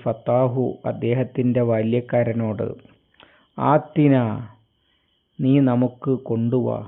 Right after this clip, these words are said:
ഗദാഅന, നമ്മുടെ പ്രാതൽ, ലഖദ് ലഖീന, നമ്മെ ബാധിച്ചിരിക്കുന്നു, മിൻ സഫരിന, നമ്മുടെ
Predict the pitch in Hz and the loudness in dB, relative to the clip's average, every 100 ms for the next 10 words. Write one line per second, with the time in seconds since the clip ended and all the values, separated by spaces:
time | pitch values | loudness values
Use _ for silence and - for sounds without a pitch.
0 | - _ _ - 117 120 127 139 - 139 | -18 _ _ -6 -2 2 4 4 4 2
1 | 131 107 - - _ - 123 117 120 127 | 0 -2 -8 -18 _ -8 -4 -2 0 2
2 | 123 120 120 - 117 110 117 123 127 113 | 4 2 0 -4 -2 0 0 2 2 0
3 | - _ _ _ _ _ _ _ _ _ | -6 _ _ _ _ _ _ _ _ _
4 | _ _ - 123 127 165 165 180 147 143 | _ _ -4 -2 0 2 4 6 6 4
5 | - 160 180 170 165 165 156 226 220 131 | 4 6 6 6 6 4 2 -6 -6 -2
6 | 127 131 147 156 147 151 220 185 120 123 | 0 2 4 4 4 -2 -8 -2 0 2
7 | 135 156 - 151 135 139 139 131 127 120 | 2 2 0 0 0 -4 -2 0 2 2
8 | 120 131 135 120 110 135 131 143 131 107 | 2 0 -2 -6 -2 2 6 6 6 2
9 | 180 196 _ - 117 117 120 | -6 -18 _ -8 -4 -2 2